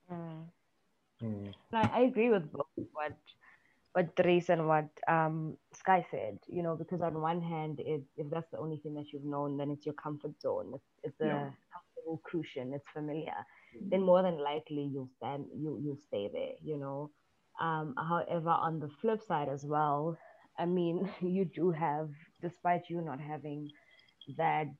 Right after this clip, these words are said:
Speaker 1: representation and not, and knowing nothing else, you know, you do see other people
Speaker 3: Mm.
Speaker 1: on the outside doing something different and you desire to do it, you know. Um, so yeah, I, I totally agree with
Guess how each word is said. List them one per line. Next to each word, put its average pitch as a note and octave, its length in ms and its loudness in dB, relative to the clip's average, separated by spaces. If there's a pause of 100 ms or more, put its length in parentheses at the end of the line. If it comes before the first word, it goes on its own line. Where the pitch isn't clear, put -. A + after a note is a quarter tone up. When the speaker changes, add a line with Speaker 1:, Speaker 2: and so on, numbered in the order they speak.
(180)
Speaker 1:
representation D3+ 1000 -2
and C#3+ 200 -6
not, D3+ 160 -4 (320)
and E3 160 -2
knowing D#3+ 300 0
nothing C#3 420 -6
else, - 320 -8 (140)
you C#3+ 140 -8
know, D3 80 -4
you D3 220 -4
do D3 160 -6 (120)
see C3+ 120 -6
other C#3 200 -6
people G3 320 -6
Speaker 3:
Mm. - 60 -10
Speaker 1:
on C3+ 120 -8
the A#2+ 60 -12 (160)
outside C3+ 380 -12
doing C#3 260 -6
something C3+ 300 -12
different C3 420 -8
and C3+ 120 -8
you C#3 80 -8
desire C#3 440 -10
to C#3 140 -20
do G#2 100 -12 (120)
it, - 100 -16 (200)
you C#3+ 100 -8
know. C3+ 260 -8 (580)
Um, D3 380 -4
so D#3 80 -8
yeah, C#3+ 140 -4
I, C3 400 -4
I C3 120 -8
totally C#3 200 -6
agree C#3 220 -6
with B2+ 140 -6